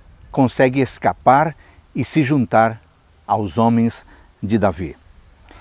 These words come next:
Neste capítulo, temos o quadro de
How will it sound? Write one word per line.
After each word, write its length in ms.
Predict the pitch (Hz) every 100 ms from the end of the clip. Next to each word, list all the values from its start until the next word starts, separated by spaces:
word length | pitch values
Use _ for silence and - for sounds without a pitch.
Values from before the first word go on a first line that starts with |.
| - - - - -
Neste 340 | 180 214 -
capítulo, 580 | - 110 147 - 87 76 _ _ - _ - - -
temos 280 | 180 160 123
o 60 |
quadro 400 | 113 143 147 143
de 260 | 117 120